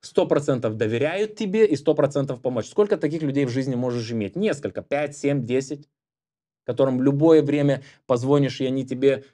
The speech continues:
знаешь, побегут на помощь. Все сделают. Например, мама.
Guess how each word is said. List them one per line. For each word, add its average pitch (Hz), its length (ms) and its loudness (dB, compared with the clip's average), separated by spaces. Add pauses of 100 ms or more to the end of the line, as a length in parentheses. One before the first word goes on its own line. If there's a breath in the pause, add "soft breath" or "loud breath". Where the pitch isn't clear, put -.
(180)
знаешь, 110 360 -6
побегут 135 380 2
на 143 100 2
помощь. 110 480 0 (760)
Все - 200 -2
сделают. 110 460 -4 (460)
Например, 196 340 0
мама. 143 480 -2